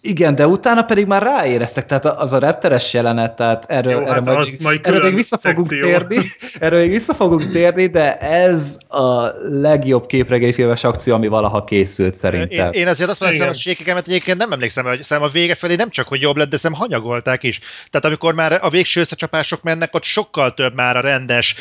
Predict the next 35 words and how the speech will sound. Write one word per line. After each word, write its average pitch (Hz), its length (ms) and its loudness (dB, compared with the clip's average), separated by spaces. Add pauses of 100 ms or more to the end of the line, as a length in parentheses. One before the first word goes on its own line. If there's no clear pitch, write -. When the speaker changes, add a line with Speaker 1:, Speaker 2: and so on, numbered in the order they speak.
(300)
Speaker 3:
ö, 127 180 0
Speaker 1:
Mhm. 117 80 -2
Speaker 3:
slideren 131 500 -2
vagy 123 80 -6
valamin, 131 400 -2
ö, 165 80 -10
tehát 143 200 -2
stabilan 139 460 -2
tartott 127 300 0
kamerás 127 500 -4
jelenet, 131 500 -2
ö, 147 160 2 (200)
hanyagolták 123 640 -2
ezeket 120 280 -4
a 131 40 -4
nagyon 120 280 -2
közelieket, 123 560 -2
hogy 123 220 -6 (260)
kézből 127 380 -2
legyen 123 260 -2
forgatva. 131 540 -2 (420)
Lehet, 165 400 2
hogy 143 100 -2
a 139 60 0
dramaturgia 131 680 -2
indokolta, 123 580 -2
hogy 123 80 -2
az 120 120 -4
elején 120 320 0
legyen 117 220 -2
ez 113 120 -4
a, 117 200 0
ez 113 140 -6
a 110 40 -8
sékikemes 117 840 -2